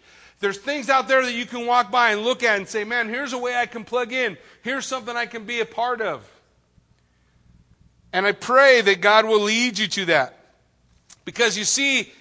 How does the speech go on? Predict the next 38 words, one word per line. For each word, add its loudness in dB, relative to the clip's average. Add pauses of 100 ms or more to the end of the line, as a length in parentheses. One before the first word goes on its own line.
Hebrews -4
twelve -2
one -6
and -8
two -8
tell -2
us -8
there's -8
a -2
reason. -6 (300)
Why 2
are 0
we -6
supposed -2
to -16
do -6
this? -4
Why 2
do -10
we -8
run? -2 (460)
Why 4
do 2
we -6
run -4
to -2
Jesus? -14 (540)
Why 8
are 8
we 0
trying 2
to 0
finish -2
our 2
race? 2
He -4
said, 2
"Because 2